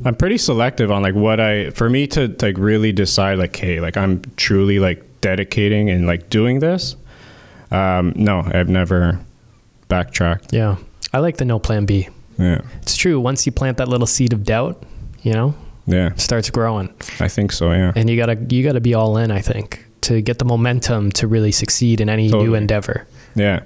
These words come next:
Speaker 1: It, but, and that kinda relates to the whole, like, business philosophy where, like, going into competing businesses. So to have this mindset, it's like,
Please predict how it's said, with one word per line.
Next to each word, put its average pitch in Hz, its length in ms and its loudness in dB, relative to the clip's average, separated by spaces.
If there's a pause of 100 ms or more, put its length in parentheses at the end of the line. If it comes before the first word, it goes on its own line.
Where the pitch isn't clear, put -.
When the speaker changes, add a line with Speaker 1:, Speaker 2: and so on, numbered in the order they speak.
(160)
Speaker 1:
It, 113 120 0
but, 123 180 0
and 123 200 2
that 131 180 -2
kinda 135 200 0
relates 110 420 0
to 104 260 2
the 95 120 2
whole, 98 160 2
like, - 340 -2
business 104 640 0
philosophy 98 540 0
where, 87 100 4
like, 87 220 0
going 95 260 2
into 90 320 0
competing 95 680 0
businesses. 90 720 0 (500)
So 92 380 0 (300)
to 107 100 0
have 113 300 -2
this 110 260 0
mindset, 101 540 0
it's - 140 -4
like, 95 260 0